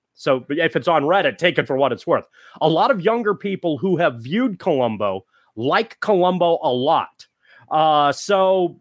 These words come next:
if it's something that you wanna get into, I know sometimes older shows are difficult to watch. Columbo's worth checking out. And there are a lot of good episodes there. And a lot of the actors who are the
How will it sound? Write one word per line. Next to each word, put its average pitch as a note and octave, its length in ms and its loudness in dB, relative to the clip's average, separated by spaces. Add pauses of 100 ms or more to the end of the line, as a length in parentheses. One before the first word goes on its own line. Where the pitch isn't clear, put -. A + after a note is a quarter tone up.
(120)
if - 160 -4
it's C#3 120 -10
something G#3+ 400 0
that F#3 180 2
you F3 160 2
wanna F#3+ 300 0
get F3 180 0
into, G3 340 0
I E3+ 40 0
know E3+ 160 0
sometimes F3 480 -2
older E3+ 220 0
shows D#3+ 280 -2
are C#3+ 40 -6
difficult D#3 440 -2
to C#3+ 40 -2
watch. D3 320 0 (260)
Columbo's B3+ 460 0
worth B3+ 180 -2
checking A3 320 -2
out. G3+ 180 0 (360)
And D#3 140 0
there E3+ 100 4
are F3 40 4
a E3 60 2
lot F3 220 2
of D3 60 -2
good D#3+ 160 0
episodes C#3 480 -2
there. C#3+ 240 2
And C3+ 100 -2
a C3 40 0
lot D#3 340 0
of G3 80 -4
the D3+ 180 -4
actors D3+ 600 0
who E3 140 0
are D3+ 80 2
the B2 400 0